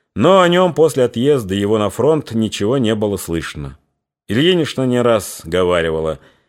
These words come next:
"И поклона детишкам не пришлёте, окаянный. Померла жена,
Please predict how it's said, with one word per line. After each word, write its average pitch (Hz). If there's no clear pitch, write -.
"И 156
поклона 165
детишкам 107
не 107
пришлёте, 113
окаянный. 95
Померла 170
жена, 156